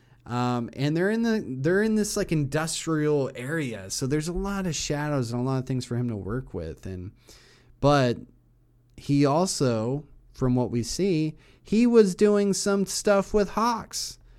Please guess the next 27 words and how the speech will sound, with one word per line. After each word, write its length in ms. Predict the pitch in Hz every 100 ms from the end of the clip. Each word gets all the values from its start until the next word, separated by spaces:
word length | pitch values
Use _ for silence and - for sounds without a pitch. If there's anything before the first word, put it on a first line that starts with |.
| - - -
Like, 140 | 170
Hawks 440 | - 180 190 -
was, 180 | 185 170
like, 200 | 180 170
his 200 | 175 151
mentor, 540 | 135 175 185 - 175 139
basically. 880 | 135 131 131 120 - 110 95 101 - - -
Like, 220 | 127 139
when 160 | 143 151
he 180 | 160 165
did 240 | 165 165
his, 400 | 160 151 139 131
um, 600 | 143 135 131 127 127 127 - - _ _ _ _ _ _
so 220 | - 147
he, 120 | 160
this 360 | 143 151 165 180
was 180 | 165
the 120 | 147 139
first 360 | 156 151 -
year 220 | 139 147
he 160 | 135 131
scouted 420 | - - 131 131
someone 280 | 131 139 131
from 160 | 123 117
the 80 |
sports 420 | 107 - 190 185 -
festival. 960 | - 180 - 175 165 175 170 165 160